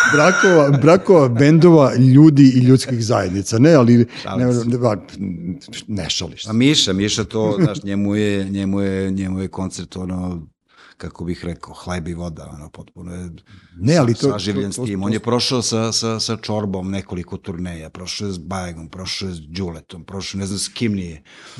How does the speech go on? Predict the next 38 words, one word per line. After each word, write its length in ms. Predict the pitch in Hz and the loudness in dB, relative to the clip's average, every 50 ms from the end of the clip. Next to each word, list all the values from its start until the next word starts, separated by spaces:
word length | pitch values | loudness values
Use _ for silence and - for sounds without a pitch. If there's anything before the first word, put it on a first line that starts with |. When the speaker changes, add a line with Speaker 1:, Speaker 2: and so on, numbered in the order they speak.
| 107 - | -16 -16
Speaker 1:
ovaj, 240 | _ - 92 95 95 | _ -16 -14 -14 -14
prošao. 520 | 90 - 92 95 90 - - 110 110 113 107 | -14 -12 -12 -10 -8 -8 -6 -4 -4 -4 -4
Speaker 2:
Da. 60 | - | -4
Speaker 1:
I 120 | 110 107 | -4 -4
on 160 | 113 123 127 | -4 -2 -2
je 60 | 131 117 | 0 0
neko 280 | 117 123 120 120 107 92 | 0 0 -2 -4 -8 -10
kad 200 | - 107 92 101 | -10 -10 -8 -6
je 60 | 104 | -6
na 100 | 104 98 | -6 -6
pozornici, 760 | - 104 110 107 104 110 110 104 98 - - 101 101 95 90 _ - - - - _ _ | -6 -6 -6 -4 -4 -4 -4 -4 -6 -8 -8 -6 -6 -6 -8 _ -18 -20 -20 -20 _ _
a, 280 | - 92 95 95 95 90 | -12 -10 -8 -8 -8 -8
kao, 540 | - - 104 101 101 101 95 92 95 92 90 | -8 -8 -6 -4 -4 -4 -4 -4 -6 -8 -10
to 220 | - 104 98 90 - | -10 -8 -8 -8 -10
priča 340 | _ - - 95 - - 90 | _ -12 -12 -12 -10 -10 -12
sad 220 | - - 98 - | -10 -10 -12 -12
kao, 400 | - 98 98 95 95 92 95 90 | -12 -12 -10 -10 -8 -10 -10 -12
kao 240 | 90 - 98 95 92 | -12 -12 -10 -10 -10
gitarista, 580 | 87 87 87 - 87 92 101 104 - - 98 | -10 -10 -12 -10 -10 -6 -6 -8 -8 -8 -10
što 180 | 87 - - 101 | -10 -10 -10 -8
s-, 180 | - - - - | -8 -10 -10 -10
što, 300 | - - - - 87 85 | -12 -14 -14 -14 -16 -16
što, 220 | 85 - - - _ _ _ | -14 -16 -16 -16 _ _ _
što 240 | - - - - 90 | -20 -18 -14 -14 -12
sam 240 | - - 101 92 98 | -10 -10 -8 -6 -6
ja 120 | 104 101 | -4 -4
u 120 | 98 95 95 | -4 -4 -4
osnovi 400 | 95 - - - 104 92 87 82 | -6 -6 -6 -6 -6 -6 -6 -8
pre 200 | - - 95 92 | -8 -10 -8 -8
svega. 340 | - - 101 90 82 82 | -8 -6 -6 -6 -8 -8
Speaker 2:
Mhm. 180 | 80 85 101 127 147 139 _ _ _ _ - | -10 -10 -8 -8 -8 -10 _ _ _ _ -14
Speaker 1:
Ovaj, 320 | 95 95 98 98 98 98 | -10 -8 -6 -6 -6 -6
kad 180 | 95 - 107 95 | -6 -6 -6 -4
mi 80 | 98 | -2
je 60 | 98 98 | -2 -2
Miša 320 | 101 117 120 117 - 101 | -2 -2 -2 -4 -6 -8
tu 180 | 85 - 113 98 | -8 -6 -8 -8
pored, 360 | - 107 110 107 101 98 | -6 -4 -4 -4 -4 -6